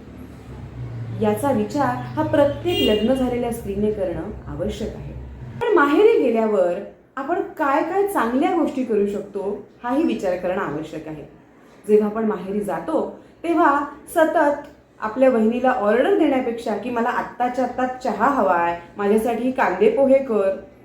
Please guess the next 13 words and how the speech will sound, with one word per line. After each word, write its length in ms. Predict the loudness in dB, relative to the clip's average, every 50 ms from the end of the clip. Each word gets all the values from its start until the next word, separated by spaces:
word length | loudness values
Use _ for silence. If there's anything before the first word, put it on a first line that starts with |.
| _ _ _ _ _ -20 -20 _ _ -14
याऐवजी 1200 | -8 -4 -4 -2 0 0 0 2 2 2 2 4 4 4 4 2 0 -4 -6 -6 -8 -10 -14 -18 -20 -20 -10 2
जर 260 | 4 4 4 4 2 -2 -4 -6
आपण 340 | -8 -8 -6 -8 -8 -8 -8
स्वतःच 720 | -10 -12 -8 -8 -8 -6 -6 -6 -4 -2 -2 -2 -2 -2 -2
सगळ्यांसाठी 540 | -2 0 0 0 0 0 0 0 0 -2
चहा 240 | -2 -2 -2 -2 -2
केला 280 | 0 0 0 2 2 0
तर, 140 | 0 -4 -8 -10 -14 -20 -20 -20 -20 -20 -20 -20 -20 -20 -20 -20 -20 -20 -20 -20 -20 -10 -4
आपल्याला 400 | -2 -2 0 2 2 4 6 6
येत 240 | 6 4 2 2 2
असलेला 320 | 0 0 0 -2 0 0 0
एखादा 360 | 0 0 -2 -4 -2 -2 -2
पदार्थ 520 | -2 -2 0 0 2 2 2 0 0 0